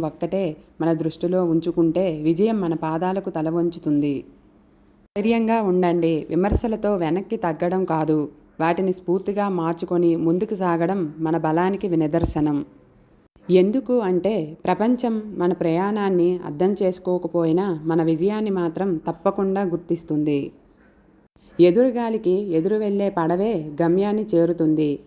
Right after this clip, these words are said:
అలాగే ఎదురైన ప్రతిబంధకాన్ని ఎదుర్కొనే మనసే నిజమైన నాయకత్వాన్ని సంపాదిస్తుంది.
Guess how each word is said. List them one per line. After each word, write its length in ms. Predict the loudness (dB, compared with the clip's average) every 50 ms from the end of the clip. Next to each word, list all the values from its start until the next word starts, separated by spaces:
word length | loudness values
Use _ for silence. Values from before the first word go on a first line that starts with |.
| -10 -6
అలాగే 600 | -2 0 2 2 2 2 0 0 -2 -2 -4 -6 -2
ఎదురైన 440 | 2 2 4 4 2 0 0 -2 -4
ప్రతిబంధకాన్ని 880 | -4 -2 -2 0 0 0 -2 0 0 0 -2 -2 -2 -2 0 2 2
ఎదుర్కొనే 720 | 2 2 2 2 0 0 0 0 2 2 2 2 2 0 -2 -8 -16 -20 -14 -4 0
మనసే 520 | 2 2 2 2 0 0 0 0 -2 -2 0
నిజమైన 480 | 0 0 2 2 0 0 0 -2 0 -2
నాయకత్వాన్ని 760 | -2 -2 -2 -2 -2 -2 -4 -4 -2 -2 0 0 0 -2
సంపాదిస్తుంది. 920 | -2 -2 0 0 2 2 2 2 2 0 -2 0 -2 0 2 2 2 2